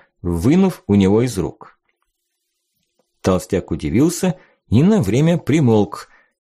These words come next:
Я же погрузился в чтение документов.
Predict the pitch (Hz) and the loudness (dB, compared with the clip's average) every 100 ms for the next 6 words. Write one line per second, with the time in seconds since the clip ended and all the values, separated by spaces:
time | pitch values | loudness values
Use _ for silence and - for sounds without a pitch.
0 | - 80 135 214 202 214 - 95 90 80 | -12 -2 0 2 0 -4 -2 -2 0 0
1 | 110 170 170 98 - - - - 95 92 | 0 -2 -2 -4 -4 -8 -12 -2 0 2
2 | 92 87 - 113 90 76 - - | 0 -2 -2 0 0 -2 -12 -20